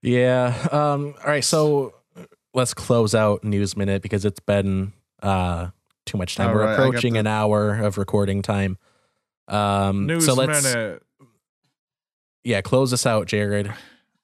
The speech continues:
Speaker 2: All right. Do,
Speaker 1: Play me
Speaker 2: do,
Speaker 1: out.
Speaker 2: do, do, do, do, do, do, do, do,
Speaker 1: All right,
Speaker 2: do.
Speaker 1: so I have some Wanda,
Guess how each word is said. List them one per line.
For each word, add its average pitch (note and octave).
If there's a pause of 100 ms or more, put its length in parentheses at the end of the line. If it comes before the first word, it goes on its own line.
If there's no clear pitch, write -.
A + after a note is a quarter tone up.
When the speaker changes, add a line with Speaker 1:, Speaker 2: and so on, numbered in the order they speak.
Speaker 2:
All C3
right. A#2 (800)
Do, E3+
Speaker 1:
Play D3
me C#3
Speaker 2:
do, G3+
Speaker 1:
out. F3+
Speaker 2:
do, F#3
do, C#3+
do, D3+
do, C3+
do, A2 (100)
do, G2 (520)
do, A2
do, G#2
Speaker 1:
All B2
right, A#2
Speaker 2:
do. -
Speaker 1:
so C3
I B2+
have B2+
some B2
Wanda, A#2